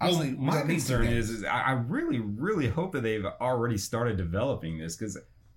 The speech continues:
Speaker 1: I don't wanna wait four years for, you know, part two of Final Fantasy seven Remake.
Speaker 2: Right.
Speaker 1: That's terrifying to me, actually. You know what I mean? Like, that, that's kinda what keeps me from wanting to beat this one.
Speaker 2: That's what happened with Kingdom Hearts.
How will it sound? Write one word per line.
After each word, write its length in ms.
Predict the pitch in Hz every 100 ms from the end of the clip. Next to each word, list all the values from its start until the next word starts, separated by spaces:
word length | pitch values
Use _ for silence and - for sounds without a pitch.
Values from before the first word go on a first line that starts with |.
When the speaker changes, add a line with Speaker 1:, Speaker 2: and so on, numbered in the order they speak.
| -
Speaker 1:
I 100 | -
don't 120 | 269
wanna 220 | 139 104
wait 320 | 98 156 -
four 480 | - - 139 143 127
years 600 | 110 123 151 107 98 98
for, 500 | 113 107 104 98 85 -
you 80 |
know, 340 | 123 98 95 92
part 280 | 131 127 90
two 420 | - 135 147 107
of 300 | 95 90 87 - -
Final 220 | - 113 104
Fantasy 340 | 110 107 104
seven 300 | 98 104 90
Remake. 500 | 90 135 92 67 67 -
Speaker 2:
Right. 380 | 123 110 90 -
Speaker 1:
That's 220 | 170 190
terrifying 580 | - - 190 113 95 87
to 40 | 82
me, 120 | 78
actually. 340 | 76 80 90
You 40 | 120
know 40 |
what 60 | 160
I 40 |
mean? 100 | 160
Like, 160 | 131 123
that, 100 | 113
that's 180 | 147 -
kinda 200 | 139 233
what 160 | 147 110
keeps 180 | 147 139
me 80 | 135
from 140 | 135
wanting 160 | 143 127
to 40 |
beat 300 | 95 156 151
this 220 | 165 214
one. 280 | 104 82 71
Speaker 2:
That's 180 | 85 127
what 60 | 135
happened 220 | 127 127
with 100 | 107
Kingdom 200 | 127 95
Hearts. 300 | - 107 -